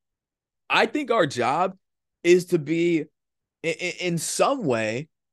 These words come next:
the mediator between the team and the fan base, because we have that access. And if there's something you wanna know, and if there's something that, you know, the, the team wants you to know,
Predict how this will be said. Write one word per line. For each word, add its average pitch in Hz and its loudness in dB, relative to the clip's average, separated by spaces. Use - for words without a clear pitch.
the 151 6
mediator 156 2
between 131 -6
the 117 -4
team 208 -6
and 180 0
the 190 -2
fan 226 -2
base, - -8
because 185 4
we 190 0
have 196 -2
that 180 4
access. - -6
And 180 4
if 160 0
there's 233 4
something 208 0
you 190 -4
wanna 180 -2
know, 127 -2
and 151 -2
if 156 -2
there's 170 0
something 190 2
that, 165 2
you 160 -4
know, 147 0
the, 135 0
the 131 -6
team 170 -2
wants 208 -2
you 190 -4
to 135 -4
know, 110 -6